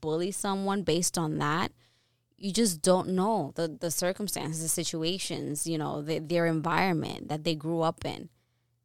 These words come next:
And it's just, it's not necessary. It's not necessary. If anything, we should be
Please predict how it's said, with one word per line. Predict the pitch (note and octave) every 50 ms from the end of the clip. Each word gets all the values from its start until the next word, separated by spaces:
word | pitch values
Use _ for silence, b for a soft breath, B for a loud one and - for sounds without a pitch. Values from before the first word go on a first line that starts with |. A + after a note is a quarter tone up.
| _ _ _ _ _ -
And | D#3+ D#3 D3 D3 C#3+ C#3 - -
it's | D#3+ D#3 - -
just, | - F3 E3+ D#3+ - - - - - -
it's | E3 - -
not | F#3+ F#3 F3
necessary. | E3+ E3+ E3+ - D#3 - - - - - - - E3 - -
It's | - - -
not | E3+ D#3 D3
necessary. | C#3+ - F3 - - A#2 F#2+ G#2+
If | D#3 E3 F3+
anything, | F#3+ G#3 G#3 G3 - G3+ G3 F#3+ F#3+ F#3 F#3 F3 - - - _ _ _ _ _ - D#3
we | E3 F#3 F#3
should | - - F#3+ F3 D#3+
be | E3 F3 F3 F3+ F3+ F3+ F3+ F3